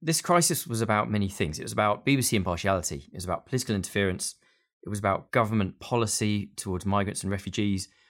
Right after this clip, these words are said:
It was about free expression and the use of social media. It was also all bound up, unfortunately, in culture war, which just seems to start dominating a lot of our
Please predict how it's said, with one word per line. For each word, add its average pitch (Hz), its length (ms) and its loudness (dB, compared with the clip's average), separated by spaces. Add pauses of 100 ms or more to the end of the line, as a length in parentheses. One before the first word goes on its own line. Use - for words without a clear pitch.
(280)
It 92 40 -6
was 98 120 -4
about 90 360 -2
free - 220 -2
expression 135 760 0
and 95 160 -2
the 95 40 -2
use 98 180 -2
of - 60 -6
social 95 320 -4
media. 98 520 0 (760)
It 110 120 -2
was 127 140 0
also 120 400 4
all 117 160 4
bound 101 400 0
up, 95 280 -4
unfortunately, 95 580 -4
in 90 320 -4
culture - 400 -2
war, 80 200 -4
which 85 220 -10
just - 180 -4
seems 98 260 -2
to 87 240 -4 (600)
start - 340 -2
dominating 92 520 0
a 92 40 -2
lot 90 160 0
of 90 120 -4
our 87 260 2